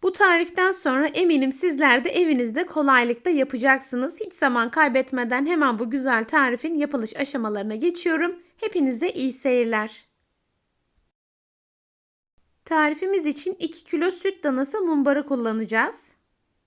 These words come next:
Mumbarı sakatatçılardan temizlenmiş olarak temin edebilirsiniz. Tabii eve getirdikten sonra temizliğinden tamamen emin olmak için tekrardan temizliyoruz.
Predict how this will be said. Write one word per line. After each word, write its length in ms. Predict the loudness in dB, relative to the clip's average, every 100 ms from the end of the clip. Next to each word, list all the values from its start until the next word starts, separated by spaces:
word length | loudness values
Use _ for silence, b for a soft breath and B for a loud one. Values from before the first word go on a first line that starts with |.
| _ _ _ _ _ _ _ _ _ _ _ _ _
Mumbarı 500 | -4 0 2 2 2
sakatatçılardan 1200 | 0 -2 -2 0 0 -2 -2 2 2 2 2 2
temizlenmiş 720 | 0 0 0 2 2 2 0 -2
olarak 480 | -4 0 0 -2 -2
temin 320 | -2 2 2
edebilirsiniz. 1040 | 0 0 0 0 4 4 2 2 0 0 -10 _ _ _ _ _ _ _ _ _ _ _ _ _ _ _ _ 0
Tabii 220 | 2 4
eve 240 | 2 2
getirdikten 760 | 0 -2 -2 -4 -4 0 2 2
sonra 460 | 0 0 2 0
temizliğinden 760 | 0 2 2 2 0 2 2 2
tamamen 540 | 2 4 6 4 2
emin 260 | 0 0 2
olmak 340 | 2 2 0
için 320 | -2 -4 -4 -4
tekrardan 580 | -6 0 2 2 0 0
temizliyoruz. 840 | 0 0 0 0 -2 -2 -8 -10